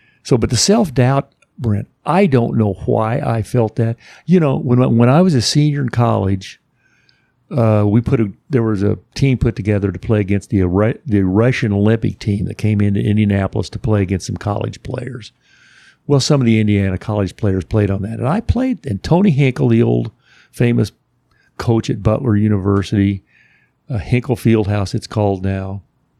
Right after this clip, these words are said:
Uh, he, he, we all played a certain amount of minutes, and I got into that game against the Russians. It was their really good Russian Olympic team, and I just felt like I couldn't compete. And it was,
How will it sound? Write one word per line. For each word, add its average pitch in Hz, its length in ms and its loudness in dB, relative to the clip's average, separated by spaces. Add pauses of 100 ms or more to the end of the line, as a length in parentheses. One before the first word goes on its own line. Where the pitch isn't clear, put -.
(840)
Uh, 101 500 0 (960)
he, 202 560 -2
he, - 300 0 (1120)
we 120 120 4
all 135 160 2
played 127 280 0
a 113 60 0
certain 113 260 -2
amount 98 220 2
of 104 60 0
minutes, 175 320 0
and 110 120 2
I 175 100 2
got 208 220 0
into 175 160 2
that 135 180 2
game 135 220 2
against 110 280 -2
the 117 60 -2
Russians. 110 600 -2
It 135 60 0
was 107 120 2
their 101 220 2 (340)
really 151 380 4
good 101 240 0
Russian 107 340 0
Olympic 101 360 0
team, - 260 -8
and - 80 -8
I 190 160 0
just 208 180 -2
felt - 200 -4
like - 180 -6
I 110 80 -2
couldn't 120 280 -2
compete. 185 580 -2 (1300)
And 131 120 2
it 131 40 2
was, 123 140 -2